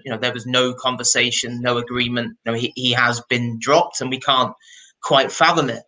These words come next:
And, um, yeah, I just, I mean, but then I, I couldn't understand it. And then, but I think when you've watched,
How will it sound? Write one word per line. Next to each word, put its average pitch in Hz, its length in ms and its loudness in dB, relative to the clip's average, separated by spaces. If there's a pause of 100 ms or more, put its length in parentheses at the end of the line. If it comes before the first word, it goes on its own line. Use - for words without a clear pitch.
(120)
And, 127 300 -2
um, 131 460 0 (360)
yeah, 170 260 6
I 113 100 2
just, - 380 2 (320)
I 139 60 -10
mean, 165 200 0
but 208 100 0
then 214 280 4 (420)
I, 185 160 0
I 175 60 2
couldn't 226 300 0
understand 185 580 4
it. 208 200 0
And 156 140 4
then, 160 200 0
but 165 100 4
I 147 80 4
think 170 200 0
when 156 120 2
you've 156 180 0
watched, 175 400 2